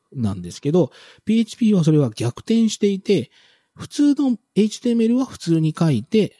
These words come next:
で、ピーエイチピーで記述したいとこだけピーエイチピータグで囲むという風になってるということです。えーと、ピーエイチピーがクライアントJavaScriptのようなものと異なっている点は、コードがサーバーで実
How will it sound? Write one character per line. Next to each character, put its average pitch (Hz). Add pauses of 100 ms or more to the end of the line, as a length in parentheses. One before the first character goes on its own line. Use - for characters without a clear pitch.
(360)
で、 226 (760)
ピ 220
ー -
エ -
イ 247
チ -
ピ 240
ー 175
で 208
記 -
述 190
し -
た 214
い 214
と 202
こ 202
だ 220
け 220
ピ -
ー 214
エ -
イ 208
チ -
ピ 208
ー 196
タ 196
グ 165
で 196
囲 -
む 175
と 143
い 101
う 95
風 95
に 131
な 98
っ -
て 95
る 147
と 107
い 82
う 76
こ -
と -
で -
す。 - (1120)
え 123
ー 107
と、 -
ピ 220
ー -
エ -
イ 247
チ -
ピ 254
ー -
が 196
ク -
ラ 208
イ 226
ア 226
ン 220
ト 214
JavaScript 196
の 147
よ 131
う -
な 120
も 110
の 113
と 101
異 143
な 170
っ -
て 110
い 101
る 95 (220)
点 92
は、 143 (340)
コ 226
ー 226
ド 233
が 220
サ 185
ー -
バ 180
ー -
で 202
実 113